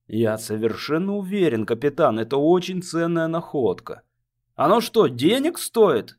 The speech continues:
перебил Молпри, обернувшись к Голту. «Не знаю.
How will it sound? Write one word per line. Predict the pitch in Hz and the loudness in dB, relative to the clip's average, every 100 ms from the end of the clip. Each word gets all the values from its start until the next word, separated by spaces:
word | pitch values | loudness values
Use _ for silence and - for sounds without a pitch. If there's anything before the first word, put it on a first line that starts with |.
| _ | _
перебил | - 123 123 120 101 | -4 -2 -2 -2 -2
Молпри, | 101 139 202 190 135 | 0 0 0 0 0
обернувшись | 110 131 120 160 - 156 - | 0 -2 -2 -4 -6 -12 -12
к | 120 | -14
Голту. | 117 117 127 90 - - _ _ _ _ | -10 -2 0 0 -8 -20 _ _ _ _
«Не | 120 | -2
знаю. | 139 107 123 165 131 | 0 0 2 4 2